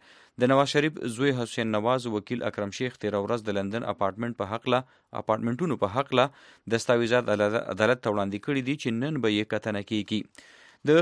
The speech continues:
خیبر پښتونخوا صوبایي اسمبلۍ تېره ورځ خواجه سراو ته د رایې اچولو لپاره د قرارداد منظوري ورکړې. دغه قرارداد په متفقه توګه منظور شوی دی. دا قرارداد د پاکستان مسلم لیگ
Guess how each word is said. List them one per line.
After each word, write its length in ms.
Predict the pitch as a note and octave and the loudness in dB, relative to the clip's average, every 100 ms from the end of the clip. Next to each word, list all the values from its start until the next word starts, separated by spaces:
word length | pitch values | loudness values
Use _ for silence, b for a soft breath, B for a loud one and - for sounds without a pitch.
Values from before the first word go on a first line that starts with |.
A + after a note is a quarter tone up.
| E3+ | 6
خیبر 200 | F3 F#3 | 2 2
پښتونخوا 340 | F3 F3+ D#3+ E3 | 0 -2 -2 0
صوبایي 260 | D3 C3+ C3+ | 0 0 0
اسمبلۍ 320 | C3 C3 C#3+ C3 | -2 -2 -2 0
تېره 160 | G#2+ | 0
ورځ 240 | G#2 A2+ - | 0 -2 0
خواجه 220 | A2 G2+ | -2 -2
سراو 320 | - A2 A#2+ A#2+ | -2 0 0 -2
ته 60 | B2 | -2
د 100 | A2 | 0
رایې 260 | A2+ A#2+ G#2 | 2 0 0
اچولو 300 | A2+ A2 A2 | -2 -4 -4
لپاره 320 | G2+ A2+ A2 G#2 | -4 -4 -2 -2
د 100 | F#2+ - | -2 -2
قرارداد 440 | G2+ G2 A2+ A#2 G#2+ | -2 0 -2 -2 -4
منظوري 300 | G2 G2+ G2 | -6 -6 -6
ورکړې. 400 | F#2+ - D3+ C#3 C#3 B B - G#2 | -6 -4 0 0 -2 B B -6 0
دغه 180 | F#2+ G2 | 0 0
قرارداد 580 | G#2 G2+ G2 A2 B2+ B2 - | 0 0 0 0 -2 -2 -12
په 80 | - G#2 | -6 -4
متفقه 500 | G#2 G#2+ G#2+ A2 D3 | -2 -4 -6 -6 -6
توګه 240 | A#2+ G#2+ G2+ | -4 -2 -2
منظور 240 | G2 G2 - | -4 -6 -4
شوی 200 | A2 G#2 G2+ | -2 0 0
دی. 80 | G#2 _ B B B B | -2 _ B B B B
دا 60 | B2+ C3+ | 0 4
قرارداد 400 | C#3+ C#3 D3 C3+ | 2 4 2 0
د 80 | B2+ | -2
پاکستان 420 | A2+ A2+ - A#2+ | -2 -2 -4 -4
مسلم 240 | A2+ - G#2+ | -4 -6 -4
لیگ 160 | A2+ | -4